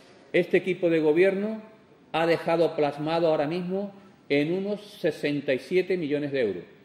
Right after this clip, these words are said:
que es una cantidad, una deuda todavía muy, muy importante, pero ya no es la misma. Y con la particularidad y la singularidad de que esta sangría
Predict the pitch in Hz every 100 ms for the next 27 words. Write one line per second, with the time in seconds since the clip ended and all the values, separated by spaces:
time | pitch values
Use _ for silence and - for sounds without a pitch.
0 | _ _ - 131 151 143 139 139 135 139
1 | 160 196 180 151 143 147 180 180 151 151
2 | 185 180 147 151 208 240 196 165 202 196
3 | 185 - 180 175 139 101 95 82 - _
4 | _ _ _ _ 135 135 147 175 190 175
5 | 160 151 - 92 80 - _ _ _ _
6 | _ _ - - - - - 156 165 156
7 | 151 147 143 131 151 151 143 139 139 165
8 | 214 202 175 165 160 147 139 123 123 175
9 | 240 - - - - - - 143 143 156
10 | 190 190 202 - 196 180 175 196 170 127
11 | 101 -